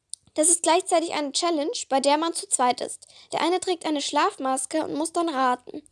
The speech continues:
Ich glaube, sie meint es so, dass man raten muss, welcher Band es ist. Und das ist so interessant. Oh mein Gott,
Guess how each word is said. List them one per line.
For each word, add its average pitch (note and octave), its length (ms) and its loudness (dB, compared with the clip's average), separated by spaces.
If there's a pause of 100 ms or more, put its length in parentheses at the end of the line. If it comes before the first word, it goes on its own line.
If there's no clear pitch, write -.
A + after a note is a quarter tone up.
(560)
Ich C#4 120 -6
glaube, D4+ 320 6
sie C#4+ 100 2
meint C#4 220 2
es C#4 100 -4
so, C#4+ 140 0
dass C#4+ 120 0
man C4 140 0
raten C4+ 380 0
muss, C4+ 160 -2
welcher B3 240 -2
Band B3+ 300 -2
es - 160 -8
ist. - 400 -4 (380)
Und C#4+ 200 4
das D4+ 180 -2
ist C4+ 260 -10
so C#4 280 4
interessant. D#4 840 -2
Oh D#4+ 120 2
mein E4 320 -2
Gott, E4 340 0